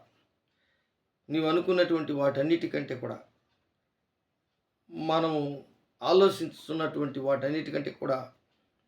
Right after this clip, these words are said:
దేవుడు ఎక్కువగా మన పట్ల ఒక ప్లాన్ కలిగి ఉంటాడు. కాబట్టి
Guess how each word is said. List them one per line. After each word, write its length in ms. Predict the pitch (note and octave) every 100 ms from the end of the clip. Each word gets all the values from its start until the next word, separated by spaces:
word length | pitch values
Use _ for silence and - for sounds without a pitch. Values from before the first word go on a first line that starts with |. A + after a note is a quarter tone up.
| _ _ _ -
దేవుడు 400 | C3+ D#3 D3 C3+
ఎక్కువగా 600 | C3+ C3+ D3+ C#3+ B2 A#2+ A#2
మన 180 | C3
పట్ల 580 | C3+ A2 - A#2+ G#2 - C3
ఒక 140 | A2+
ప్లాన్ 360 | A2 C3 C#3 C#3
కలిగి 240 | C3 A#2+
ఉంటాడు. 440 | A2+ A2 G#2 _ _ _ _ _ _ _ _ _ _ _ _ _ _ _ _ _ _ _ -
కాబట్టి 640 | D3+ D#3+ D3+ C#3+ C3 C#3